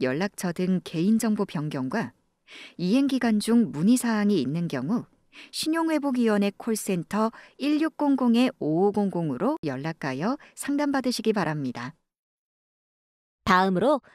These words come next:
Speaker 2: 변제금 입금 결과 확인 방법에 대해 안내드리겠습니다. 변제금 입금 결과 확인은 신용회복위원회 웹 또는 모바일 앱의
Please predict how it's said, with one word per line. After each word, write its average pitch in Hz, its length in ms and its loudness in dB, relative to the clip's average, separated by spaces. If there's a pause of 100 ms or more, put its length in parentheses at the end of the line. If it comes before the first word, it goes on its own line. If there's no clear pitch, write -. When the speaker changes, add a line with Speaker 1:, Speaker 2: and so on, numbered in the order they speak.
(120)
Speaker 2:
변제금 277 600 0
입금 285 360 0
결과 247 420 2
확인 311 320 0
방법에 220 460 2
대해 185 400 0
안내드리겠습니다. 247 1120 0 (880)
변제금 208 600 2
입금 247 320 0
결과 214 340 4
확인은 247 560 0 (320)
신용회복위원회 269 1300 2
웹 196 260 0 (300)
또는 208 320 2 (200)
모바일 226 500 2
앱의 214 340 0